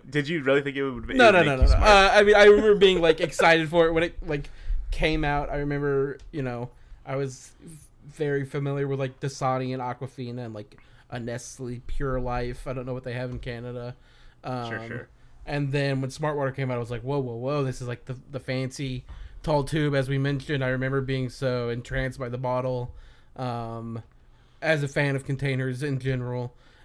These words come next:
Speaker 2: And, uh, yeah, now I mostly think it is, like, funny that you have to be like, "Can I have one Smart Water?" <laughs> And it's like,
Speaker 1: <laughs>
Speaker 2: I suppose they're doing a bit of fanfare with it all in their production of it that it makes it just
Speaker 1: Mm-hmm.
Speaker 2: not normal water.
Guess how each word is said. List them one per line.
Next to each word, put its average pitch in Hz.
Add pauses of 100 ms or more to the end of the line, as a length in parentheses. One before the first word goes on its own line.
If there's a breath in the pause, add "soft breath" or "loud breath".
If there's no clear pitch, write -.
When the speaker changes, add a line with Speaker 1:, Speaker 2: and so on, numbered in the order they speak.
Speaker 2:
And, 117
uh, 120
yeah, 165
now 151
I 147
mostly 139
think 139
it 139
is, 127
like, 131 (300 soft breath)
funny 143
that 139
you 139
have 139
to -
be 139
like, 131
"Can 143
I 135
have 143
one 139
Smart 135
Water?" 135 (160)
<laughs> -
And 139
it's 139
like, 143 (120)
Speaker 1:
<laughs> -
Speaker 2:
I 160
suppose 165
they're 151
doing 143
a 135
bit 135
of 127 (1080 soft breath)
fanfare 147
with 143
it 143
all 135
in 139
their 135
production 147
of 131
it 135
that 143
it -
makes 151
it 151
just 139
Speaker 1:
Mm-hmm. 147
Speaker 2:
not 139
normal 139
water. 127